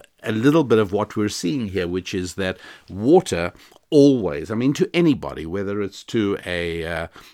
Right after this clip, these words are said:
a tribesman in New Guinea or to a, um, an advertising executive in Ma-, on Madison Avenue in New York,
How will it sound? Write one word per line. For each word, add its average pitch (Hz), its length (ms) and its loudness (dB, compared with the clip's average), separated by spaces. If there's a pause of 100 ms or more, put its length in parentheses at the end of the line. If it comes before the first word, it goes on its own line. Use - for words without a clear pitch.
(120)
a - 60 -10
tribesman 110 920 0
in 92 400 -4
New 113 240 0
Guinea 95 580 -2 (300)
or 104 180 -2
to 101 260 -2
a, 98 320 -4
um, 87 520 -12
an 90 280 -10
advertising 107 840 0
executive 98 920 -4
in 95 460 -6
Ma-, 95 160 -4
on 101 180 -2
Madison 101 440 -2
Avenue 101 420 -2
in 101 140 -2
New 104 120 -2
York, 113 420 0